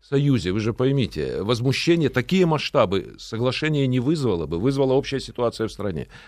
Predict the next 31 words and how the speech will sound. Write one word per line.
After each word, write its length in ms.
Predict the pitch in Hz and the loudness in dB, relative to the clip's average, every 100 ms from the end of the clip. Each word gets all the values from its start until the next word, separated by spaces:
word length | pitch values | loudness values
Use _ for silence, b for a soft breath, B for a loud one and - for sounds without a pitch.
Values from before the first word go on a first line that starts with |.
| B | B
А 100 | - | -6
второе, 480 | 117 131 147 196 160 | 0 4 6 6 4
так 240 | 135 139 123 | 2 2 2
же, 100 | 117 | 0
как 180 | 98 | -2
и 40 | 117 | -4
в 80 | 107 | 0
две 160 | 127 | 0
тысячи 340 | - 113 - 90 | 0 -6 -6 -8
четвертом 520 | 120 107 107 110 104 | -4 -2 0 0 0
году, 220 | 120 165 | 0 0
что 140 | 160 | -4
все-таки 380 | 147 139 120 127 | -4 -4 -4 -6
украинцы 440 | 113 104 113 123 104 | -2 0 0 -2 -2
в 20 | |
этом 220 | 107 104 | -2 -2
смысле, 340 | 98 104 - 113 | -6 -8 -6 -6
конечно, 400 | 95 101 98 95 | -4 -4 -4 -4
наверное, 480 | 90 104 110 104 92 B B B B _ | 0 0 0 -2 -6 B B B B _
ну, 160 | - 101 | -8 -6
как-то 360 | - 107 - 107 | -2 -2 -2 -6
по, 460 | - 101 95 90 - | -2 -2 0 -2 -6
по, 400 | 90 95 98 90 - | -4 -2 -2 -4 -8
по, 340 | 95 95 101 - b b _ _ _ - | -4 -2 -2 -6 b b _ _ _ -6
слова 220 | 92 80 | -4 -2
не 100 | 82 | -2
могу 280 | 80 76 80 | -2 -2 -2
найти 280 | 78 73 | -4 -6
правильное, 560 | 80 101 104 98 90 82 | -4 0 2 2 0 -2
чем 240 | - 95 | -4 -2
мы 260 | 95 110 | 0 0